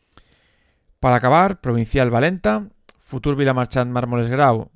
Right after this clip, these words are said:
sigue siendo líder de su grupo y, eh, se estrena como líder el New Benifayó dos mil veinte. Como equipo menos goleado, con solo un gol en contra, el Futsal Barri del Cris Alianza Cuart de Poblet, que solo lleva un gol, como, como ya he comentado.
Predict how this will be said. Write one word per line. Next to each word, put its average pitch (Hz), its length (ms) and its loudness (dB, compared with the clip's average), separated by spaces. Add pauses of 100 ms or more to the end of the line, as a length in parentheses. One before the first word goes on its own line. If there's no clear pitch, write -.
(160)
sigue 127 420 -6
siendo 120 280 -4
líder 120 220 0
de 120 100 -2
su 127 140 -6
grupo 196 440 -2 (540)
y, 170 300 0
eh, 117 280 2
se - 120 -6
estrena 120 420 0
como 123 240 2
líder 160 400 4
el 117 240 0
New 135 100 2
Benifayó 131 500 2
dos 123 220 -4
mil 135 200 -4
veinte. 107 440 -6 (1080)
Como 120 500 0
equipo 127 280 -4
menos 127 200 0
goleado, 165 480 2
con 127 140 -2
solo 120 220 -2
un 120 100 -4
gol 120 140 2
en 120 100 -2
contra, 165 440 0
el 123 100 0
Futsal 123 340 -6
Barri 120 240 -2
del 117 180 0
Cris 123 300 -4
Alianza 117 380 -4
Cuart 117 140 -2
de 117 60 0
Poblet, 123 480 -2
que 113 460 -6
solo 117 200 -8
lleva 117 160 -8
un 113 120 -10
gol, 139 140 0
como, 113 380 -10
como 117 180 -14
ya 107 80 -8
he - 20 -8
comentado. 107 480 -16